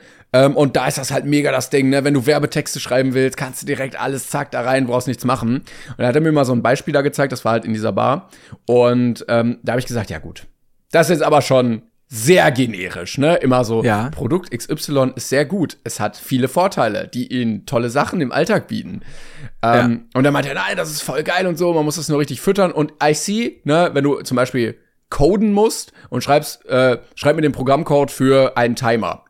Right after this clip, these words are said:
Speaker 1: So, dann schreibt
Speaker 2: Ja.
Speaker 1: er den runter. Und dann hab ich gesagt, ja, aber also ich find's völlig nutzlos für mich, weil das Ding ja völlig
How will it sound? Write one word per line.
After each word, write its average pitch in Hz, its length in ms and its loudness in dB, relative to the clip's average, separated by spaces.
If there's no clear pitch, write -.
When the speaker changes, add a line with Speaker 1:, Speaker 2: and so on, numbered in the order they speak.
Speaker 1:
So, - 240 -8
dann 113 220 -6
schreibt - 220 2
Speaker 2:
Ja. - 40 -2
Speaker 1:
er 120 60 0
den 117 160 0
runter. 98 320 -8
Und 127 80 -2
dann 131 60 2
hab 147 80 2
ich 147 60 -4
gesagt, 135 220 -2
ja, 151 220 2
aber 123 320 -4
also 120 220 -8
ich - 120 -12
find's 139 160 -2
völlig 127 300 0
nutzlos 156 420 2
für 135 120 -2
mich, 185 260 0
weil 123 340 0
das - 200 -8
Ding 151 140 2
ja 135 100 4
völlig - 380 -4